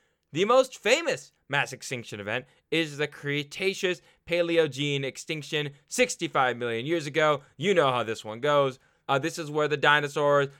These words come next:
pterosaurs, uh, a bunch of early mammals, almost all these organisms got wiped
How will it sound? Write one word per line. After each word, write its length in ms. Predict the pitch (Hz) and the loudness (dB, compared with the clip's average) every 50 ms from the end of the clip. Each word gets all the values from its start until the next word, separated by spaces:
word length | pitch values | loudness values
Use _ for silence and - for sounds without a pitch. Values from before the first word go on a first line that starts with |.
| _ - | _ -2
pterosaurs, 800 | - 165 156 151 143 143 - 151 147 143 143 143 139 139 139 - - - _ _ | 2 2 2 2 2 0 0 2 4 4 6 4 4 2 0 -6 -14 -20 _ _
uh, 300 | 127 131 131 127 127 123 - - _ _ | 2 4 4 6 4 4 2 -2 _ _
a 80 | - - | -18 -8
bunch 300 | 120 147 151 151 143 156 | -4 -2 -2 -2 -2 -4
of 80 | 147 | -2
early 240 | 143 143 147 151 151 | 0 0 0 0 -2
mammals, 560 | 143 139 139 139 143 143 143 139 135 135 - _ _ _ _ _ _ - | -2 0 0 0 2 2 2 2 0 -2 -6 _ _ _ _ _ _ 0
almost 340 | 160 165 165 165 156 143 165 | 2 2 4 2 2 2 2
all 220 | 151 151 156 151 | 2 2 2 2
these 260 | 143 151 147 139 139 - | 0 -2 -4 -4 -6 -4
organisms 640 | 143 143 143 139 131 127 131 117 120 127 120 110 - | -2 0 0 0 -2 -4 -4 -4 -4 -6 -8 -6 -4
got 240 | - 127 - 92 113 | -2 -2 -2 -2 -6
wiped 440 | 110 107 131 135 135 131 - - | -2 0 2 2 2 0 -2 -10